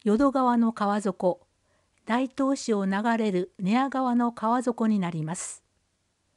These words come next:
オーピー十は淀川の川も、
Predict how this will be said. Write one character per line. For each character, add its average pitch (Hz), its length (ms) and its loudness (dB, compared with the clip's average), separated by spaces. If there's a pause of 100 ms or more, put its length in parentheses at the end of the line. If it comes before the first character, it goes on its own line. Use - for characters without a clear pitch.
(600)
オ 277 220 4
ー - 40 -2
ピ 220 420 0
ー 202 60 -4
十 247 300 2 (280)
は 190 240 0 (400)
淀 233 300 4
川 269 260 2
の 254 180 2
川 226 340 0
も、 202 260 0